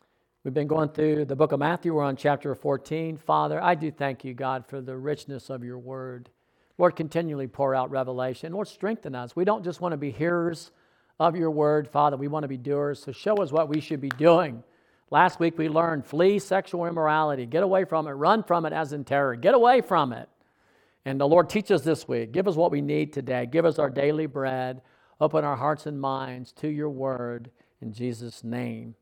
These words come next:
amen. All right, Matthew chapter fourteen. <clears throat> Verse thirteen. Now when Jesus heard it, he withdrew from there in a boat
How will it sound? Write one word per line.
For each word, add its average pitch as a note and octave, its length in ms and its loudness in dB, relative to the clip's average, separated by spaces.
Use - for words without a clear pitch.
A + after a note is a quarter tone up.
amen. B2+ 360 0
All - 100 0
right, C#3 140 0
Matthew F#3 580 0
chapter F3 1160 0
fourteen. D3 960 0
<clears throat> - 160 -10
Verse E3 160 8
thirteen. D3 480 0
Now D3+ 140 4
when D#3+ 140 2
Jesus G3+ 360 -2
heard E3 220 4
it, D3+ 120 -4
he C#3 120 -2
withdrew D#3 480 2
from F3+ 220 -8
there D3 240 4
in D#3 140 0
a F3 40 -2
boat D3 400 4